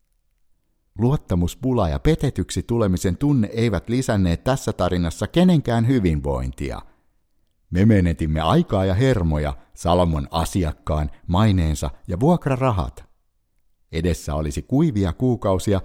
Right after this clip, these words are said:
kun turistikausi päättyisi. Onneksi tarinalla oli sittenkin onnellinen loppu. Saimme Filipistä ja Marystä mitä parhainta seuraa ja syväperehdytyksen kenialaisarkeen.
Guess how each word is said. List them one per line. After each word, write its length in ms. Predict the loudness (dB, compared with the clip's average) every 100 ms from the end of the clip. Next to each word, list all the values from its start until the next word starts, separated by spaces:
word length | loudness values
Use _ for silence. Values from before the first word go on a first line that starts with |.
| -8 -8
kun 180 | -4 -2
turistikausi 800 | 0 0 0 -4 -4 -4 -2
päättyisi. 920 | -2 -2 -2 -6 -8 -6 -6 -10 -14 -16 _ _ _ _ _ _ _ _ _ _ _ _ _ _ _ _ _ -8
Onneksi 480 | 0 2 2 0 -2
tarinalla 580 | 0 2 4 2 0 0
oli 160 | -2
sittenkin 560 | 0 -2 0 -2 0 2
onnellinen 640 | 4 4 2 0 0 0
loppu. 600 | -2 -4 _ -8 -8 -10 _ _ _ _ _ _ _ _
Saimme 400 | -10 -4 0 0
Filipistä 680 | 2 2 2 0 0 -2 0
ja 120 | 2
Marystä 520 | 4 4 4 2 -2
mitä 260 | -2 0 -2
parhainta 600 | 2 2 2 0 -2 -2
seuraa 440 | 0 2 4 2
ja 100 | 0
syväperehdytyksen 1200 | -2 0 0 0 0 0 0 -2 -4 -4 -2 -4
kenialaisarkeen. 1300 | 2 2 2 0 -2 -4 0 0 -2 -4 -6 -6 -10